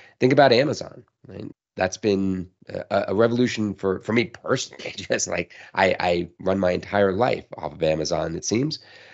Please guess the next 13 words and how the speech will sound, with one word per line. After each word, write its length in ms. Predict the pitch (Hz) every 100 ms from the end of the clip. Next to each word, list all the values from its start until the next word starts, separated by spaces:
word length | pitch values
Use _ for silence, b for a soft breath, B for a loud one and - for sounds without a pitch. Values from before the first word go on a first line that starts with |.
| B _ _
And 220 | 123 127 120 -
interestingly 560 | 151 165 160 160 123 101
enough, 500 | 107 147 110 - _
the 400 | - 98 104 101
systems 600 | 95 160 151 123 107 92
of 260 | - 82 78
the 100 | 87
day 300 | 131 151 104
are 160 | -
now 580 | 95 95 95 95 92 90 - _ _ _ -
integrated 720 | 135 156 156 98 95 92 87 -
into 880 | 117 151 160 - 92 87 82 85 - b b b b
the 560 | 87 80 92 87 87